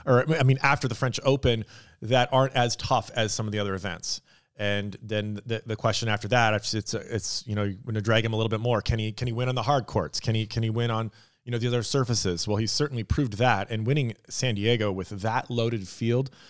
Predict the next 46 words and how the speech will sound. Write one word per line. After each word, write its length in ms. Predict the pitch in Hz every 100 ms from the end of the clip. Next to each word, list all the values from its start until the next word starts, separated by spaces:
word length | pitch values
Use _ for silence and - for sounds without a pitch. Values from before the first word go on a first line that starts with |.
| - - _ _
he 240 | - 143 117
is 120 | 95
here 180 | - 113
to 80 | 98
stay. 460 | - 101 82 -
He 200 | - 123
is 120 | 104 -
playing 440 | - 104 98 95 -
such 480 | - - 170 - -
great 260 | 127 113
ball 200 | 98 117
from 100 | 101
the 60 | 107 98
baseline, 320 | 113 - 110
but 140 | 104 95
has 260 | 104 - - 123
developed 340 | 110 143 180
a 40 | 110
pretty 220 | - 160
good 200 | 143 113 - - _
forward 400 | - 143 139 139
game 220 | 139 135
as 180 | 123 98
well. 400 | 95 120 147 190 - _ _ _
And 140 | 120 117
the 60 |
serve, 480 | - 143 147 143 120 -
it 120 | 131
continues 400 | 127 123 139 135
to 140 | - 139
improve. 440 | 127 - 160 131
I 60 | 98
think 180 | 123 113
we're 60 |
gonna 120 | 104
see 160 | 95 101
a 40 | 92
lot 240 | 98 101
of 60 | 101
good 120 | 95
stuff 200 | - 90
from 120 | 92
him 100 | 85
in 60 | 82
the 60 | -
future. 320 | - -